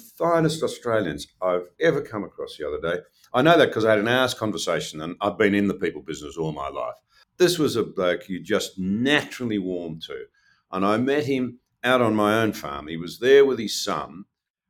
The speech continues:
and they were doing some ecology work for one of our neighbours. And we'd had a very long conversation about emissions, you know, and agriculture and climate change and, you know, our over-reliance on fossil fuels, which is something that actually worries me.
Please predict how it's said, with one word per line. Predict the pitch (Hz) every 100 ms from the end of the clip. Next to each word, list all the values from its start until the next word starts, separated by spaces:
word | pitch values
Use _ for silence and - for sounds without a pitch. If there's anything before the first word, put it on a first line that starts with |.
| _ 107
and | 113 117
they | 139
were | 151
doing | 127 107 104
some | - 104 113
ecology | 117 165 147 104 82
work | 80 85 82
for | -
one | 110 87
of | 87
our | 107
neighbours. | 143 165 139 78 - - - _ _ -
And | 117 120 120 - _ 120
we'd | 123
had | 120 123
a |
very | 120 170 185 160
long | 139 123
conversation | 135 127 117 123 123 - 123
about | 123 120 120
emissions, | 117 98 107 120 - 123 117 113 - -
you | 110
know, | 107 113 117
and | 107 107
agriculture | 117 120 117 117 - 117 113 - 117 113 113 113
and | 110 120 -
climate | - 113 123 117
change | - 110 113 117 113
and, | 104 - _ _ _ -
you | 117
know, | 117 101
our | 107 104 113
over-reliance | 120 101 98 110 113 107 101
on | 95
fossil | - 110 90
fuels, | - 113 120 117
which | 87 -
is | 82
something | 113 95
that | 95
actually | 95 85
worries | 82 101 98 82
me. | 82 107